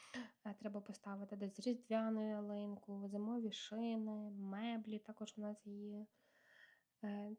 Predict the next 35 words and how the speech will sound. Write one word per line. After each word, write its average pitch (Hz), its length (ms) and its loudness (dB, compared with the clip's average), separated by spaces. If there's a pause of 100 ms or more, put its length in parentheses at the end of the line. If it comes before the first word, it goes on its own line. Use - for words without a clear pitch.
тому 262 340 6
ми 226 300 2
його 208 340 0
реально 214 360 0
вже 208 200 -4
хотіли. 196 680 -10 (500)
Е, 202 280 0
цей 269 180 0
таунхаус - 560 -6 (120)
повністю 226 560 2
новий, 214 600 -2 (140)
але, 208 220 -2
знаєте, 233 520 0
зроблений 220 600 0
він, 220 200 2
таке 226 240 -6
враження, 208 520 0
що 196 160 -8 (100)
так 190 300 -8
собі. 190 340 -6 (120)
Ось 202 140 -8
такі 233 420 0
от 220 200 0
штуки, 240 640 0 (580)
е, 202 200 2
дуже 226 340 4
помітні. 196 720 -2
Він 202 680 4
не 208 280 0
дуже 202 520 -4
класно 185 520 -8
зроблений, 220 600 0
не 190 160 2
дуже 202 340 -2
якісно, 214 640 -4